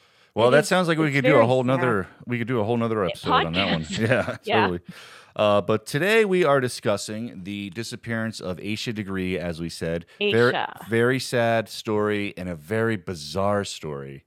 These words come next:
Speaker 1: And, uh, I've,
Speaker 2: Indeed.
Speaker 1: I've gone down many a rabbit hole on this one. And, uh, I have my theory, which I, you know, I got from, from someone else,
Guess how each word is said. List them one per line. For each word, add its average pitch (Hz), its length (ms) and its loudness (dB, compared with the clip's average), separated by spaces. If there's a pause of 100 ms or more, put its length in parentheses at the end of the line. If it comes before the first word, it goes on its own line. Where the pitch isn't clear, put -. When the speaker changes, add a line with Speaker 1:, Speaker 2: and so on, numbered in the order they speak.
(500)
Speaker 1:
And, 92 220 -2
uh, 90 100 4
I've, 104 160 2
Speaker 2:
Indeed. 180 120 -4
Speaker 1:
I've 113 160 -2
gone 127 200 -2
down 104 400 -2
many 127 240 2
a 113 80 4
rabbit 98 340 2
hole 82 260 -2
on 78 120 -4
this 71 240 -10
one. 69 260 -10 (440)
And, 95 300 0
uh, 87 220 2
I 101 140 0
have 131 240 0
my 127 180 2
theory, 80 680 -4 (100)
which 101 240 -4
I, 95 340 -2
you 107 160 -8
know, 82 240 -6
I 117 80 -2
got 123 240 2
from, 101 220 -8
from 101 180 -10
someone 101 300 -2
else, 82 400 -6